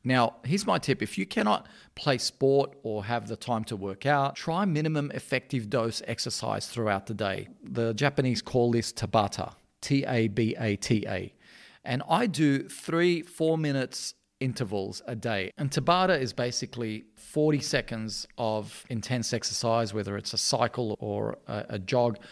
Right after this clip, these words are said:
followed by a twenty-second rest. And you do that for four minutes. And science shows that that is enough to get your, you know, lymphatic system going and your body primed. If you listen to my podcast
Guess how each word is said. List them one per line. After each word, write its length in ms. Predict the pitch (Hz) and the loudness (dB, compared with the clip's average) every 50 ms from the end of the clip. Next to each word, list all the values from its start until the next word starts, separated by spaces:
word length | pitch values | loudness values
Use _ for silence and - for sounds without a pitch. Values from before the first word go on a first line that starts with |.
| - - _ | -20 -20 _
followed 360 | - 139 127 123 120 104 98 | 2 4 4 4 4 4 2
by 240 | 117 110 107 107 110 | 2 4 4 4 2
a 140 | - - - | 2 0 -4
twenty-second 680 | - - 120 107 101 - - 113 95 - 110 104 101 98 - | -4 -2 -2 0 0 0 0 0 0 0 -2 -4 -4 -4 -2
rest. 400 | 143 113 98 82 - - - - - _ | -2 -2 0 0 0 -2 -4 -6 -10 _
And 440 | - 120 110 107 107 107 104 - - - | -8 -6 -6 -4 -4 -6 -6 -8 -8 -4
you 160 | 135 117 110 | -2 -2 0
do 180 | 101 127 135 131 | 2 4 6 6
that 240 | 123 123 120 - - | 6 6 4 2 0
for 140 | - 131 | -4 -4
four 200 | - - 143 131 | 0 2 2 2
minutes. 460 | 123 170 233 - - - - - - - - | 2 2 0 0 -2 -2 -2 -4 -4 -4 -4
And 380 | 110 107 110 107 110 110 98 - - | -2 -2 0 0 0 -2 -2 -4 -6
science 400 | - - 135 120 120 131 127 - | -4 -2 0 0 0 0 0 -2
shows 360 | - - 123 120 123 123 117 | -2 0 2 2 2 0 0
that 160 | 110 - - | -4 -4 -2
that 160 | - 110 110 | 0 0 0
is 180 | 117 117 104 117 | 0 0 -2 0
enough 480 | 117 113 127 147 123 - - - - | 0 2 2 0 0 -2 -4 -10 -10
to 100 | - - | -10 -8
get 320 | 107 - 113 104 - - - | -4 -2 -4 -4 -4 -4 -2
your, 360 | 120 110 107 107 110 - - - _ - | 0 0 2 2 0 -2 -4 -8 _ -8
you 80 | 110 104 | -4 -4
know, 80 | 104 | -2
lymphatic 500 | 101 101 104 107 104 - 117 120 135 139 | 0 0 0 0 2 2 4 2 4 2
system 400 | - - 143 - - 143 131 123 | 0 -2 -2 -2 -2 0 0 2
going 400 | 117 123 120 123 123 123 123 120 120 - - - - - - - - - - | 2 2 2 2 2 0 -2 -2 -6 -10 -16 -20 -20 -20 -20 -20 -20 -20 -10
and 520 | - 113 113 110 110 113 113 117 117 117 - - | -4 -2 -2 0 0 0 0 0 -2 -2 -4 -6
your 200 | 190 123 113 110 | -4 -2 -2 0
body 340 | 95 - 110 107 107 107 - - - - | 2 2 2 2 2 0 -2 -4 -10 -12
primed. 600 | - - 127 117 113 110 107 104 101 95 - - - - - - - - _ _ _ _ _ _ _ _ _ _ - | -2 0 2 4 4 4 2 2 0 -2 -4 -8 -12 -18 -20 -20 -20 -20 _ _ _ _ _ _ _ _ _ _ -4
If 120 | 117 - | 2 4
you 60 | 156 | 6
listen 460 | 151 180 208 - - 175 151 135 120 | 6 6 6 4 2 0 0 0 -2
to 260 | - - 143 135 131 123 | -2 0 0 2 2 2
my 160 | 123 120 113 | 0 -2 -2
podcast 760 | - - - 143 - - - 123 113 110 110 - - - - | -2 -2 -4 -4 -4 -4 -2 0 0 0 -2 -2 -6 -10 -14